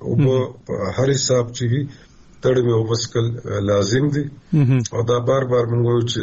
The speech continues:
Speaker 1: د خپل وزن هر لسم کیلو باندې
Speaker 2: مهم.
Speaker 1: یو ګیلاس اوبه په څلېرویشت ساعته کې لازم.
Speaker 2: آه.
Speaker 1: او چې کوم موږ په کور کې مشرانې میندې دي،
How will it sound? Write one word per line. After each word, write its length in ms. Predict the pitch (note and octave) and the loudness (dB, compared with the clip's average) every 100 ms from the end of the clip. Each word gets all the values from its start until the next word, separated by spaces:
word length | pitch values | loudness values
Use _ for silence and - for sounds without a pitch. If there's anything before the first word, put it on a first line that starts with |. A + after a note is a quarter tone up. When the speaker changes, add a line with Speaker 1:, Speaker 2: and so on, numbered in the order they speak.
| A2 | -4
Speaker 1:
د 120 | A2 | -2
خپل 340 | A2 - C3 B2 | -4 -2 0 2
وزن 340 | A#2+ B2+ B2+ B2+ - - - | 2 0 -2 -4 -10 -16 -4
هر 100 | B2 B2+ | -2 2
لسم 440 | A#2+ - D3 C#3 | 0 0 0 0
کیلو 300 | - A2+ G#2+ | 0 0 0
باندې 360 | G#2 G#2 G#2+ B2+ C3 - - - | 0 0 0 -4 -6 -16 -20 -2
Speaker 2:
مهم. 240 | D3 B2+ B2 | 2 4 2
Speaker 1:
یو 140 | A2+ G#2+ | 2 0
ګیلاس 380 | G#2 G#2 - | 0 0 0
اوبه 200 | G#2+ G#2+ | -2 -2
په 140 | A2 - | -2 -4
څلېرویشت 480 | - G#2 G2+ G2+ - | -2 0 0 0 0
ساعته 240 | G#2 G2+ | 0 -2
کې 240 | G2 - G2 | -8 -4 2
لازم. 420 | G2+ G2 A#2 F#2+ - - - - - - F3 | 2 2 0 -2 -4 -16 -20 -20 -20 -4 0
Speaker 2:
آه. 200 | C3 A2 | 2 2
Speaker 1:
او 280 | A2 A2 A2 | 0 -2 -2
چې 120 | A2+ A2+ | -4 -2
کوم 180 | C3 B2+ A#2+ A#2+ | 0 2 2 2
موږ 200 | B2 A#2+ | 0 0
په 80 | A2+ | -4
کور 160 | B2 B2 A#2 | 0 -2 0
کې 120 | A#2+ A#2 - | -2 -2 -6
مشرانې 560 | A2 A#2 A2+ A#2+ A#2+ A#2 | -4 0 2 2 2 2
میندې 320 | A#2 B2 B2 A#2+ | 2 0 0 0
دي، 140 | A#2 | 0